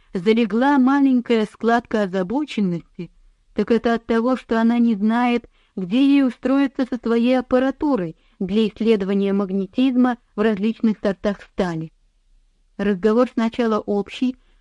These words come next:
скоро переходит в научный диалог между Пьером Кюри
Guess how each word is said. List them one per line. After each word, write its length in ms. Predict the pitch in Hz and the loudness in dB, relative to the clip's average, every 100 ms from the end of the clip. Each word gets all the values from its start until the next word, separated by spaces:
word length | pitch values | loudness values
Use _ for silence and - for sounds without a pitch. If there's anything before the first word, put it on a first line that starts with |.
| _ | _
скоро 300 | - 277 302 | -2 0 2
переходит 580 | 311 302 - 294 294 277 | 0 0 0 0 0 0
в 100 | 254 | 2
научный 520 | 277 262 262 269 269 | 2 2 -2 -2 0
диалог 580 | 262 294 269 214 185 - | 0 0 2 0 -2 -2
между 300 | 196 185 196 | -2 -2 -4
Пьером 400 | 190 208 190 170 | -2 0 0 -4
Кюри 420 | - 180 220 | -6 -2 0